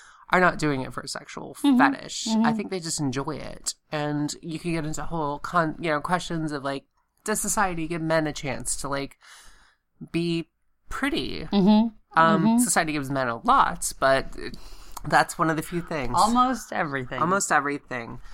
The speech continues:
Speaker 2: But not that.
Speaker 1: So when it came to me, I didn't really know transgender was a thing. I didn't know or transsexual, as they might have called it back then. I didn't really know that was a thing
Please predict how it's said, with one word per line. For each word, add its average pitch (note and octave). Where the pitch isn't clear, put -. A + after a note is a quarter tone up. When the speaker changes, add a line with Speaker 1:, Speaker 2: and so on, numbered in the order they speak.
Speaker 2:
But D3+
not C#3
that. D3
Speaker 1:
So G3
when G3
it G#3
came D4
to A3
me, F#3+
I F#3
didn't F#3+
really D#3+
know D3
transgender C#3+
was C3+
a D#3
thing. G#3+
I D#3+
didn't C3
know -
or -
transsexual, -
as D3+
they E3+
might D#3
have D#3
called D#3+
it D#3+
back D#3+
then. E3+
I E3
didn't D4
really F#4
know D3
that D#3
was D3+
a D3
thing C3